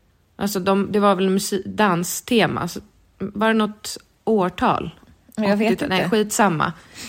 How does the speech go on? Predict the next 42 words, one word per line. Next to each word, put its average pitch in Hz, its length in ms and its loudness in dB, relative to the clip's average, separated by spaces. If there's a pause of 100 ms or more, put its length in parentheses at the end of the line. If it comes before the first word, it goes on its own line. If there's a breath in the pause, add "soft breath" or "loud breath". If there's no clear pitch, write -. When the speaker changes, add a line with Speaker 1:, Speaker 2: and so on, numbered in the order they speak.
(360 loud breath)
Speaker 1:
Men 202 160 2
de 202 120 4
andra 196 240 4
klädde 185 260 2
ut 160 160 0
sig 175 120 -2
till, 175 160 -6
säg 180 240 2
Michael 170 240 -2
Jackson. 165 460 -4 (200)
Speaker 2:
Mm. 175 120 -2
Speaker 1:
Men 180 140 0
hon 170 260 0
klädde 160 280 -2
ut 160 140 -4
sig 160 100 -8
till 165 100 -4
ett 160 80 -8
fruktfat. - 680 -8
Speaker 2:
Mm. 208 300 0 (640)
Speaker 1:
Jag 190 220 0
kunde 196 180 2
ju 165 60 0
gå 175 160 0
på 175 100 -8
maskerad 170 460 0
när 165 60 -2
jag 160 60 -2
var 160 80 -4
barn 165 240 -2
och 160 60 -4
klä 170 140 -4
ut 165 100 -8
mig 165 100 -4
till 170 100 -6
blå. 190 280 -4 (300)
Speaker 2:
Ja, 160 280 0
det 175 100 -2
älskar 175 320 -4
jag 160 100 -2
med - 80 -4
dig. 170 160 -8